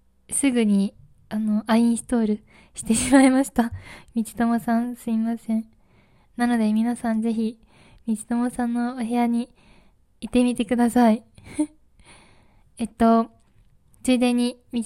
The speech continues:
友さんを電車に例えてみたいと思います。道友さんは、えー、奇抜で、結構、ストレートなイメージがあるので、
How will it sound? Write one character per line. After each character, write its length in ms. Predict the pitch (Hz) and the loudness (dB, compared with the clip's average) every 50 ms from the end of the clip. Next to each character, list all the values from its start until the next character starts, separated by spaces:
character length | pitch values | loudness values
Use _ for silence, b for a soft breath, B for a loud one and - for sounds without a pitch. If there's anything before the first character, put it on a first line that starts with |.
| - - | -6 -4
友 200 | - 269 277 277 | -2 -2 -2 -2
さ 180 | 269 - 269 262 | -2 -2 -4 -4
ん 80 | 254 254 | -4 -4
を 80 | 247 | -2
電 200 | 226 240 240 247 | 0 0 0 0
車 120 | 240 - 254 | -2 -4 -6
に 160 | 254 254 240 | -6 -6 -4
例 100 | - 240 - 254 247 | -6 -6 -4 -2 -4
え 60 | 233 | -2
て 280 | 240 - 208 208 - _ _ _ _ _ - 233 | -2 -4 -4 -4 -6 _ _ _ _ _ -12 -8
み 60 | 220 | -4
た 140 | - 233 220 | -2 0 0
い 100 | 220 214 | 0 -2
と 160 | - 208 202 | -2 -4 -2
思 180 | 202 202 208 208 | -2 0 0 0
い 80 | 208 | 0
ま 220 | 202 202 208 202 202 | 0 0 0 -2 -4
す。 120 | - - - - - - - - _ _ _ _ _ _ _ _ _ _ _ _ _ - - - - - - | -8 -14 -20 -20 -20 -20 -20 -20 _ _ _ _ _ _ _ _ _ _ _ _ _ -20 -20 -20 -20 -14 -12
道 80 | 240 220 - - - | -12 -12 -10 -6 -6
友 300 | 277 269 277 294 294 294 | -4 -2 -2 -2 -4 -2
さ 240 | - 285 262 262 | -2 -2 -2 -2
ん 40 | 254 | -2
は、 300 | 269 269 269 262 254 - _ b b b b b b b b b b _ _ | 0 0 0 0 -2 -4 _ b b b b b b b b b b _ _
え 60 | - 240 | -4 -2
ー、 480 | 233 226 226 220 226 220 226 233 240 240 - | -2 -2 -2 -2 -4 -4 -4 -6 -8 -12 -12
奇 140 | - - 240 | -8 -4 0
抜 340 | 233 240 240 240 - 254 247 | 0 0 0 0 -2 -4 -2
で、 420 | 240 240 240 240 233 220 220 - _ _ _ _ _ _ _ _ _ _ _ _ _ _ _ _ _ | 0 0 0 0 0 0 -2 -4 _ _ _ _ _ _ _ _ _ _ _ _ _ _ _ _ _
結 220 | - - 233 226 226 _ _ _ | -6 -4 -4 -4 -6 _ _ _
構、 460 | - - 214 208 208 208 208 214 254 - _ _ _ _ _ _ _ _ _ _ _ _ - | -14 -10 -8 -6 -6 -6 -6 -8 -10 -14 _ _ _ _ _ _ _ _ _ _ _ _ -20
ス 120 | - - - | -20 -8 -2
ト 160 | - 254 254 | 2 4 6
レ 100 | 262 254 | 6 6
ー 40 | 247 | 6
ト 160 | - - 202 | 4 0 -2
な 180 | 196 202 - _ _ - - | -2 -2 -4 _ _ -2 0
イ 80 | 220 | 2
メ 240 | 226 247 262 262 240 | 4 6 6 6 6
ー 40 | 220 | 4
ジ 140 | 208 214 196 | 4 2 0
が 160 | 196 - - _ _ _ - | -2 -4 -6 _ _ _ -6
あ 100 | - 226 | -2 0
る 120 | 220 220 208 | 2 4 4
の 180 | 208 208 208 | 4 4 4
で、 320 | 214 220 214 214 226 240 | 4 4 4 2 0 -2